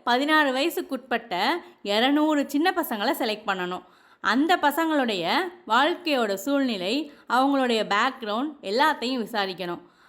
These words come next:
அதுக்கப்புறம் அவங்க ஃப்யூச்சரில் என்னவா மாறுவாங்க, எந்த டிபார்ட்மெண்ட்டை சேர்ந்தவங்களா மாறுவாங்க அப்படிங்கிறதையும் ரிசர்ச் பண்ணி அதை ஒரு ரிப்போர்ட்டா, அசைன்மெண்ட்டா சப்மிட் பண்ணணும்.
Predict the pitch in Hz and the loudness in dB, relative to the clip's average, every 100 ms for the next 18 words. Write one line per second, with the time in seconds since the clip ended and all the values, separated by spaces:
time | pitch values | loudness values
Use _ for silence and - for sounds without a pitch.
0 | _ 160 254 349 359 349 233 180 240 349 | _ -2 0 0 0 0 0 0 2 0
1 | - - 240 247 226 220 330 370 359 311 | -2 -2 0 0 -2 -2 0 2 2 2
2 | 320 240 226 262 294 240 202 262 285 240 | 2 0 2 2 4 2 2 2 2 -2
3 | 185 190 294 392 - _ 233 320 427 294 | -2 -4 -4 -6 -16 _ -6 -2 -2 -2
4 | 285 349 330 302 285 285 277 294 294 254 | 2 2 4 2 2 2 0 2 2 4
5 | 285 294 220 247 285 254 214 214 170 - | 4 2 2 2 2 0 -2 -2 -4 -6
6 | _ - 185 190 247 240 196 190 320 254 | _ -10 -8 -6 -6 -4 -4 -2 0 0
7 | 196 202 185 170 156 180 277 349 - - | 0 -2 -4 -6 -4 0 0 0 -4 -14
8 | - 202 277 285 277 247 240 240 302 240 | -2 0 2 4 2 0 -4 -2 -2 2
9 | 247 440 - - 208 226 392 359 233 285 | 2 2 -2 -8 -6 -2 0 0 0 0
10 | 339 226 208 196 175 165 | 0 -2 -4 -6 -6 -6